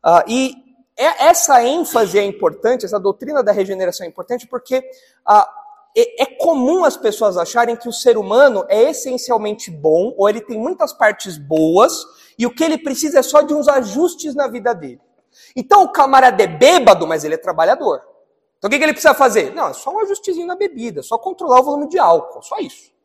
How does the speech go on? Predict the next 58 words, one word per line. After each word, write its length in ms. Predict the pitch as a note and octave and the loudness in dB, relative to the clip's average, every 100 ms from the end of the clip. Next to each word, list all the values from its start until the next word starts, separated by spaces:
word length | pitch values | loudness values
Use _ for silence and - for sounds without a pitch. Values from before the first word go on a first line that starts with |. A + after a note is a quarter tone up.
| _ | _
Não 0 | |
tem 100 | - | -14
problema. 320 | - E4+ C3+ _ _ _ _ | -10 -10 -10 _ _ _ _
Se 200 | - B3+ | -10 -8
o 60 | |
volume 340 | A3 B3+ F#4+ F4 | 0 2 2 2
de 80 | D4 | 4
álcool 240 | C4 C4 | 4 2
no 80 | B3+ | -2
sangue 260 | - G#3 | -2 -2
for 220 | G3 B3 A#3 | 0 -2 0
menor, 560 | F#3+ A3+ D#4+ F3 - | 0 6 6 6 0
perfeito, 520 | B3 C4+ - D3 B2+ D3+ | 0 0 -2 -8 -8 -12
é 40 | |
isso 160 | - A#3 | -12 -14
aí. 180 | - _ _ _ - | -14 _ _ _ 4
Ah, 240 | D4+ C4 | 6 6
o 100 | F3 | 2
cara 480 | - B3 C4+ D#4+ D#4+ | 2 8 8 8 4
não 140 | C#4 E4 | 2 2
trabalha, 680 | E4+ F#4 C#4+ B3 G3 C3+ - - | 4 8 10 10 8 2 -8 -16
o 80 | - | -20
cara 580 | - F#3+ A3 C4+ C#4+ B3 | 2 6 6 6 4 2
é 280 | B3+ D4 | 2 2
um 240 | D#4 F4 E4+ | 0 -4 0
vagal, 440 | A4 G4+ C4+ G#3+ | 0 8 8 8
o 40 | D3 | 6
cara 180 | A3+ | 2
não 80 | C#4 | 2
faz 240 | C4+ E4 C#4+ | 0 0 -2
nada, 560 | C4+ B3 A3+ E3 C#3 - _ _ | -2 2 0 0 -8 -10 _ _
mas 520 | G#3 A3+ A#3+ C4+ D#4 D#4 | -6 2 6 6 4 2
ele 120 | D4 | 2
é 40 | |
amoroso 440 | D4 C#4 A#3 A#3+ A#3 | 6 8 8 6 2
com 80 | |
a 40 | C#4 | -2
esposa. 320 | C#4 G#3 G3+ | 0 -2 0
Então 80 | C4 | -2
o 20 | |
que 60 | D#4+ | -2
que 60 | |
ele 80 | D#4+ | -4
precisa? 220 | D#4+ A#3+ | -4 -6
Ele 80 | C#3+ | -6
precisa 180 | - G#3 | -8 -10
de 60 | |
só 120 | - C#4+ | -8 -10
de 80 | |
um 60 | F#4+ | -8
ajustezinho 600 | E4+ E4+ - D#4 D4 E4 | -10 -12 -12 -14 -14 -16
aqui, 340 | F4 _ A#3 C#3 | -20 _ -16 -14
ele 120 | C3 | -14
não 100 | G3+ | -14
é 40 | |
uma 80 | C#4+ | -14
pessoa 320 | E3 - C#3 | -16 -12 -14
má 180 | C3 | -12